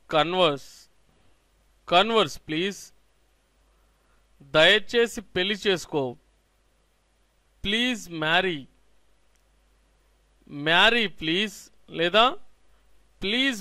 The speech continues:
మ్యారీ మీ అంటే దయచేసి నన్ను పెళ్లి చేసుకో. మ్యారీ మీ ప్లీజ్ అని కూడా వాడవచ్చు. ఇక్కడకు రా. Come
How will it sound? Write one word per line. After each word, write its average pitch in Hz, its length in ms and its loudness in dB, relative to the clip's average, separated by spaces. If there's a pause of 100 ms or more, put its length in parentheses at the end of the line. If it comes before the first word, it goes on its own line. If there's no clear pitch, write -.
మ్యారీ 190 440 2
మీ 185 180 -2 (600)
అంటే 196 180 0 (200)
దయచేసి 208 560 0
నన్ను 196 260 -4
పెళ్లి 185 320 -6
చేసుకో. 180 440 0 (840)
మ్యారీ 196 380 2
మీ 202 200 -2
ప్లీజ్ 160 480 -6 (300)
అని 156 160 -12
కూడా 160 240 0 (500)
వాడవచ్చు. 143 520 -12 (1400)
ఇక్కడకు 214 500 2
రా. 185 200 8 (1080)
Come 233 220 -2